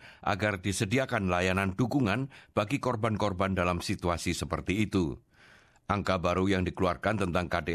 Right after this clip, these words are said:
R T menunjukkan bertambahnya jumlah orang yang melaporkan K D R T, dan para penasihat mengatakan bahwa kelompok minoritas seperti pasangan sesama jenis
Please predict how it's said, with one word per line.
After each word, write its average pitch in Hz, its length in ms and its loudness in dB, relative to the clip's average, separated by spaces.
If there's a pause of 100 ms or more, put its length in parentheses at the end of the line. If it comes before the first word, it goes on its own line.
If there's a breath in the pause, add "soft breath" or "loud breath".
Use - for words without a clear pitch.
R 78 80 -4
T 98 160 0
menunjukkan 98 720 0
bertambahnya 98 560 0
jumlah 110 400 0
orang 90 320 0
yang 87 320 0 (240)
melaporkan 98 720 -2
K 95 160 -2
D 101 160 2
R - 80 -8
T, 113 320 0
dan 95 240 0
para 92 240 0
penasihat 87 480 0
mengatakan 101 720 -2 (160 loud breath)
bahwa 92 240 0
kelompok 101 400 -2
minoritas 104 560 0
seperti 92 320 -2
pasangan 92 480 -2
sesama 90 400 -2
jenis 123 400 -2